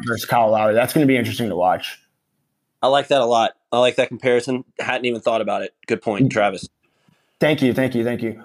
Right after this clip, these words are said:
Speaker 2: How about, how about
Speaker 1: Um,
Speaker 2: this comparison, dude?
Speaker 1: Okay.
Speaker 2: I liken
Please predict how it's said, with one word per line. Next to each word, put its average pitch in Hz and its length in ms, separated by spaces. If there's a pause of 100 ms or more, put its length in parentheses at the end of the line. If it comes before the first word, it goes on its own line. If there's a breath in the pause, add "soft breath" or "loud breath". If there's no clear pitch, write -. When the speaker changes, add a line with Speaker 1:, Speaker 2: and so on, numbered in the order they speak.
(100)
Speaker 2:
How 147 80
about, 147 300
how 156 60
about 190 120
Speaker 1:
Um, - 60
Speaker 2:
this 160 120
comparison, 135 500
dude? 110 240 (340)
Speaker 1:
Okay. 113 160
Speaker 2:
I 180 400 (320 soft breath)
liken 143 600